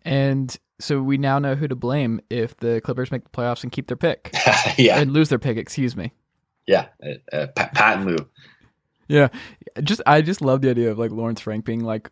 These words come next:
Speaker 1: "What the fuck are they doing?
Speaker 2: <laughs>
Speaker 1: How we trade away Tobias? How is this still happening? Who,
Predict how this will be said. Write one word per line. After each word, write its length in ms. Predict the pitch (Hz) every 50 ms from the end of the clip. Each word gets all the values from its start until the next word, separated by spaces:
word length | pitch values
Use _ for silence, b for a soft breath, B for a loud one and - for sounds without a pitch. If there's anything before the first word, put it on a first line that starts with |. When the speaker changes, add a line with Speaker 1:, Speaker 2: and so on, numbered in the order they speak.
| _ _ _
Speaker 1:
"What 180 | - 165 196 -
the 80 | 226 220
fuck 280 | - - 214 214 -
are 60 | 214
they 120 | 196 196 196
doing? 380 | 202 220 233 240 226 190 143 113
Speaker 2:
<laughs> 0 |
Speaker 1:
How 420 | 127 131 - - - 151 160 165
we 120 | 180 202 190
trade 280 | - - 208 208 208
away 160 | 208 214 208
Tobias? 540 | 208 - 202 180 190 208 220 214 160 123 -
How 160 | 160 160 180
is 100 | 202 196
this 120 | 202 202 -
still 200 | - 196 185 180
happening? 420 | 190 160 165 165 - 147 123 123 135
Who, 200 | 156 190 175